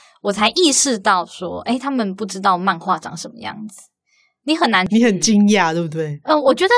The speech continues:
Speaker 1: 是有一点觉得我怎么现在才发现，可是你确实是很难想象到这件事情。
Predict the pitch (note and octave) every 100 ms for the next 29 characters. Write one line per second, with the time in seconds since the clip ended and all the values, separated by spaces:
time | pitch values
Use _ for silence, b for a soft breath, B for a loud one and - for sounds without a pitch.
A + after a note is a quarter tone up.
0 | A#4 B4+ F#4+ C4+ E4 C4+ G#3 F#3 G#3 A#3+
1 | D4 C4 B3+ G3+ B3 A#3 - - F#3 F#3+
2 | G#3+ F3+ B3+ A4 F#4+ G#3+ D#4+ D4+ A3 C4+
3 | G3 D#3+ F#3+ G3+ E3 G#3 G3 G3 G3 F#3+
4 | F3 - F3+ -